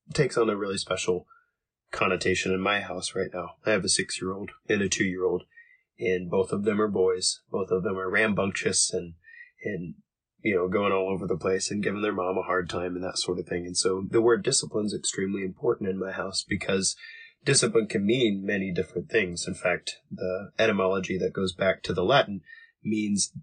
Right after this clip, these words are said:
penitential chastisement. <laughs> Penitential chastisement. For the more traditional folks out there, that can mean a good butt whooping. Could also mean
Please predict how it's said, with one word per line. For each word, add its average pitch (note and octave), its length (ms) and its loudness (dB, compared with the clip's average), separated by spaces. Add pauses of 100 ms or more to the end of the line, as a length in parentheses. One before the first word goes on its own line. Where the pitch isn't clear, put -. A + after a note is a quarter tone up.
penitential A2 960 0
chastisement. G2 1040 -2 (340)
<laughs> - 60 -8 (920)
Penitential G2+ 600 0
chastisement. F#2 880 -2 (300)
For A2+ 80 2
the A2 80 6
more G#2+ 200 2
traditional A#2 460 4
folks A2 320 4
out G#2+ 140 0
there, G#2+ 240 0 (280)
that - 120 -2
can G#2+ 80 -4
mean G#2 160 4
a G2 40 2
good F#2+ 220 0
butt A#2+ 220 4
whooping. G#2+ 340 2 (380)
Could A#2+ 100 0
also A2+ 260 4
mean G2+ 380 -2